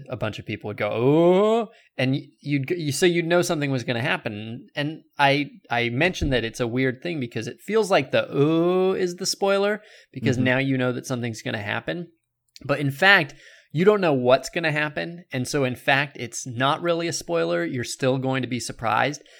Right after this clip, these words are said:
Speaker 1: But all the other times when no one is going, "Oh," that's the spoiler. Because by them not going, "Uh," you know that nothing is gonna change in the next pitch. If you're one pitch behind, you just know that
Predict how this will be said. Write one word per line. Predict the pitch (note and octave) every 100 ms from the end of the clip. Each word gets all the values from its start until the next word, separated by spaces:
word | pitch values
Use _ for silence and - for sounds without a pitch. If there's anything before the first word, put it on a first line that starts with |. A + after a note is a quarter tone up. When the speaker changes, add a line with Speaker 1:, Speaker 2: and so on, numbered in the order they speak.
| - _
Speaker 1:
But | C3+ C#3 -
all | C#3 E3+ G#3+ A#3+
the | A3 G3+ F3
other | D3+ E3+ F#3+
times | - C#3 A#2 G#2+ G#2+
when | C3+ A#2 A2+
no | A#2 C#3
one | F3 F#3
is | F#3+ E3
going, | F#3 F#3+ G3
"Oh," | F#3 C#3+ D#3 F#3+ G#3+ A#3 A#3+ B3+ - _ -
that's | C3 C3+ G3+ D4 D#4 -
the | - C#3
spoiler. | - - A#2 G#2 G2+ A2 C#3 _ _ _ _
Because | D3+ F3 D3+
by | C#3 E3 E3
them | D#3 E3 D#3+ D3+
not | D#3 E3 E3 - -
going, | B2+ D3+ D3 C#3+ C#3
"Uh," | D3 D#3+ F#3+ G3+ A3 A#3 B3 - - _
you | C#3+ F3+
know | F3+ F3 F3
that | D#3+ -
nothing | - C#3+ D3+ D3 C#3
is | C3
gonna | A#2+ A#2+
change | A2+ A2 G#2 G#2 A#2+ -
in |
the | A#2
next | A2 A2 -
pitch. | - A2+ -
If | A2+
you're | D3+
one | D3 D3 D3
pitch | C#3 C3+
behind, | C3 A2+ G#2+
you | A#2
just | D3 D3
know | D3
that | C3 C3